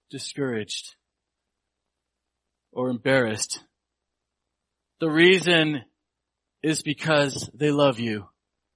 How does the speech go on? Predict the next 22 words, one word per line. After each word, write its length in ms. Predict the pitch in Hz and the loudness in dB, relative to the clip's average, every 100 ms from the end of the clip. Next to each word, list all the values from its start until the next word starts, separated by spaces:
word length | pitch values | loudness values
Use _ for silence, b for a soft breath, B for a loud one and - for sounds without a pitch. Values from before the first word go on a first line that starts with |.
| _ _ _ _ | _ _ _ _
They 60 | 131 | -12
care 300 | - 160 156 | -2 0 0
for 180 | - 135 | -4 -6
you. 320 | 127 120 101 _ _ _ _ _ _ _ _ _ _ _ _ _ _ _ _ _ _ _ _ _ _ _ _ _ _ _ _ | -4 -6 -10 _ _ _ _ _ _ _ _ _ _ _ _ _ _ _ _ _ _ _ _ _ _ _ _ _ _ _ _
The 100 | 156 | -2
reason 420 | 160 180 196 185 | 6 6 6 2
is 240 | 180 180 147 | 0 -2 2
that 400 | 180 170 160 - _ | 6 6 4 -12 _
they 140 | 165 | -2
want 300 | 156 170 180 | 2 2 4
you 200 | 175 175 | 4 4
to 280 | 170 175 160 | 2 -2 0
taste 640 | - 190 180 180 165 - | 0 2 4 4 0 -6
and 140 | 160 147 | -6 -6
see 440 | - 190 185 165 | 0 4 6 6
what 180 | 143 127 | 0 -2
the 60 | |
Lord's 420 | 156 160 170 160 - | -2 2 2 0 0
Supper 460 | 185 175 165 156 | 0 0 -4 -6
signifies 840 | 135 - 175 151 - 151 143 135 123 | -6 -2 -2 -2 -6 0 2 2 -4
and 120 | 135 | -12
seals, 640 | - 175 175 147 135 - | -8 -2 2 2 -2 -10